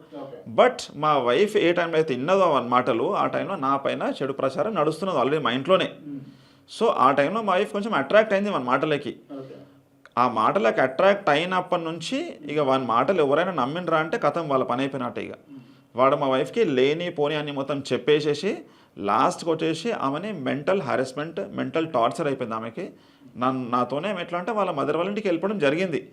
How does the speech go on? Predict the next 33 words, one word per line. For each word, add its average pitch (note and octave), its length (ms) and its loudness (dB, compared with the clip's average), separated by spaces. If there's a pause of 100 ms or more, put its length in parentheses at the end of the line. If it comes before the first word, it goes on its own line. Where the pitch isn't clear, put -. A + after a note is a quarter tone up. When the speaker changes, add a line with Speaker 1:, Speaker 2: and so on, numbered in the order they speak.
(360)
Speaker 2:
అంతా A2 260 2
బాగానే F3+ 340 4
ఉండే. G3 420 0 (300)
వీడు A#2+ 200 2
ఎంటర్ C3 200 2
అయినప్పటి E3+ 360 0
నుంచి D#3 140 -6
ఏమైపోయిందంటే, C#3+ 600 -2
ఒకటి A3 800 -2 (120)
పది, D3 260 2
పదికి D#3+ 520 -2
వంద C3+ 280 -2 (640)
ఖరాబ్ C#3 220 2
అయిపోయినాయి C#3+ 260 -6
మొత్తం A#2 220 -8
అన్ని, G#2+ 160 -8
మొత్తం G#2+ 260 -12
రిలేషన్‌షిప్స్. A2 640 -8
so B3 160 2 (380)
వీడు E3 220 0
not A#2+ 280 4
only G3 420 2
ఒక D3+ 160 0
మనిషిని D3+ 460 -4
టార్గెట్ F3 380 0
చేస్తే, F3 460 -4 (360)
not A#2+ 160 2
only G3 500 -2
financially E3+ 640 -2 (840)
వాడిని, C3 720 0 (140)
ఆ, A#2 260 4
ఆర్థికంగా E3+ 520 4
దెబ్బతీస్తాడు, E3+ 720 -2